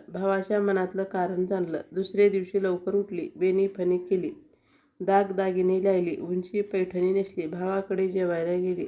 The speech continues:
तो भाऊ वाट पाहतच होता. ताई आली तसा तिचा हात धरला, पाटावर बसविली, पाय धुवायला ऊन पाणी दिलं,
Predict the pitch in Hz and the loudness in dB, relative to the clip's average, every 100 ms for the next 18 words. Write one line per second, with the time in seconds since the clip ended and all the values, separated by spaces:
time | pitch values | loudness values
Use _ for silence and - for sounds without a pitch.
0 | - - 208 190 190 196 190 185 185 - | -8 -2 -2 0 2 4 2 0 -4 -8
1 | 170 175 202 214 196 - - - _ _ | -4 -4 -2 -4 -4 -6 -12 -14 _ _
2 | _ _ _ - 190 214 208 190 196 196 | _ _ _ -6 -2 0 2 2 0 -2
3 | 185 - 196 - 185 - 185 180 180 180 | -4 -6 -8 -4 -6 -4 -6 -4 -4 -2
4 | 190 180 185 - 208 202 190 185 208 196 | -4 -4 -4 -10 -12 -6 -4 0 0 0
5 | 196 - 180 165 156 196 190 185 185 190 | -2 -2 -4 -4 -6 -2 -2 0 -2 0
6 | 180 185 160 196 202 196 175 180 180 190 | 2 0 0 0 0 -2 -2 0 0 -2